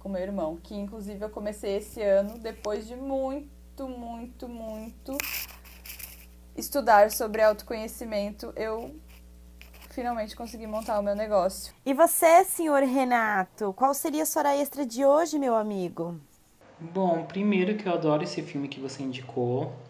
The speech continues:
Speaker 3: Os conteúdos da consultoria Propaga estão muito legais, vale a pena você seguir o Instagram lá e,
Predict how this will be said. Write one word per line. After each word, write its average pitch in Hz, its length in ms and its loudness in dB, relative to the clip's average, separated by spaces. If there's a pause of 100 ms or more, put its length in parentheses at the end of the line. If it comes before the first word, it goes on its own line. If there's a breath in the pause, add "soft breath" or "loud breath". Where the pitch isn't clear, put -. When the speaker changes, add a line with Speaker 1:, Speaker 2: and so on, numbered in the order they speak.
(520)
Speaker 3:
Os 151 180 -4
conteúdos 156 480 0
da 151 100 2
consultoria 151 600 0
Propaga 156 720 4
estão 147 300 -2
muito 143 360 -4
legais, 123 580 0
vale 123 200 -2
a 123 40 -2
pena 123 220 -4
você 123 220 -6
seguir 123 240 -6
o 120 40 0
Instagram 120 420 -6
lá 113 260 -6
e, 113 360 -10